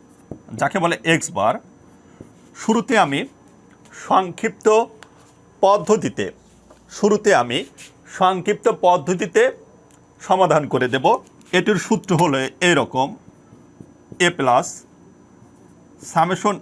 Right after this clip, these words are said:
এফ ডি ভাগ এন গুণন সি। তোমাকে গড়ের এই সংক্ষিপ্ত পদ্ধতির সূত্রটি মুখস্থ, ঠোঁটস্থ, কণ্ঠস্থ করতে হবে। শুরুতে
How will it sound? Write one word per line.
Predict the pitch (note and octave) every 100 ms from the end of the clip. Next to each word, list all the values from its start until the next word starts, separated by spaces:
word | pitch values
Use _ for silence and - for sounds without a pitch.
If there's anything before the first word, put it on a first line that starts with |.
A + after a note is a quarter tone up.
| -
এফ | F3+ D#3
ডি | A#2 C3 D3+ - - - - - - - A2
ভাগ | D3 E3 -
এন | F3+ F#3 D#3
গুণন | C3 E3 F#3+ A3+ -
সি। | - - - C#3+ E2+ - - _ - - - - - - - _
তোমাকে | F3+ F#3 - G2 - _ _ _ _ _ _ - _ A2
গড়ের | D3 D#3+ F#3+ - - -
এই | E3
সংক্ষিপ্ত | E3 E3+ E3+ - F#3 - G3 -
পদ্ধতির | E3+ C#3 E3 F#3+
সূত্রটি | - F3 - D3+ F3 F#3 - - - -
মুখস্থ, | B2+ D#3 F#3+ F#3 - G3 G#3+ - -
ঠোঁটস্থ, | - D#3+ F3+ -
কণ্ঠস্থ | G3 F3 D#3 B2+ C#3 -
করতে | - - -
হবে। | G#2 F#2 - - _ - - - - -
শুরুতে | B3+ C#4 A3+ E3 A2